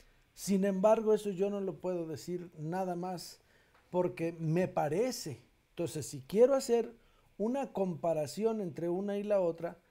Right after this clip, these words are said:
lo que se me ocurre hacer es lo que dice Marx en su ejemplo, páginas anteriores, que hay que utilizar, hay que reducir estas dos figuras a unidades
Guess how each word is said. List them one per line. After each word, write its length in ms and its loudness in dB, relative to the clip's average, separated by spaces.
lo 200 2
que 200 0
se 180 -2
me 120 -2
ocurre 420 0
hacer 440 2
es 220 -4
lo 140 -4
que 140 -4
dice 300 -4
Marx 300 -6
en 120 -8
su 140 -10
ejemplo, 560 -8
páginas 500 -8
anteriores, 720 -2
que 160 6
hay 200 6
que 100 -4
utilizar, 800 0
hay 140 4
que 160 0
reducir 760 -2
estas 480 2
dos 240 -2
figuras 600 -2
a 140 0
unidades 800 -2